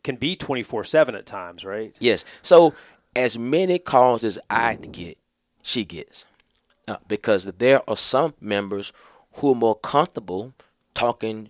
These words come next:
Speaker 2: to her. A-, a-, and I don't, I don't, I mean, it doesn't bo-, uh,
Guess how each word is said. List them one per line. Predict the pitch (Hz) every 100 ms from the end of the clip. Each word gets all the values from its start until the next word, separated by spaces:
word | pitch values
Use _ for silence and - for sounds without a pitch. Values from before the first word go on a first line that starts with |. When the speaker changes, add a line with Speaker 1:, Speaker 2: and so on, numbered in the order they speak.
| _
Speaker 2:
to | - 120
her. | 156 120 _ _ _ _ _ _ _ _ _ 113
A-, | 113
a-, | 104 101 -
and | 104
I | 107
don't, | 120 117 101 -
I | 101
don't, | 117 107 -
I | 98 95
mean, | 95
it | 98
doesn't | 104 101 90
bo-, | 98
uh, | -